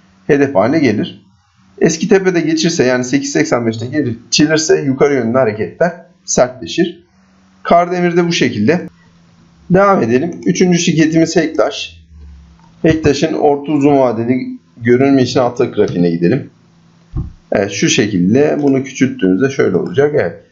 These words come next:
Bakın yükselen dipler, oluşan en yeni tepeler şeklinde nizami bir yükseliş trendi.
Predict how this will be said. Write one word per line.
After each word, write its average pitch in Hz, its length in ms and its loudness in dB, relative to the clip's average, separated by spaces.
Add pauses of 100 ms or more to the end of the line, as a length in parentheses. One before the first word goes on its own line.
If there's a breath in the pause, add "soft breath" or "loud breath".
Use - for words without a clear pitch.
(120)
Bakın 151 520 -2 (680)
yükselen 156 640 2
dipler, 123 300 0
oluşan 143 440 0
en 143 160 0
yeni 113 160 0
tepeler 110 400 0
şeklinde 127 500 2
nizami 123 460 2
bir 151 60 0
yükseliş 120 400 0
trendi. 87 440 -2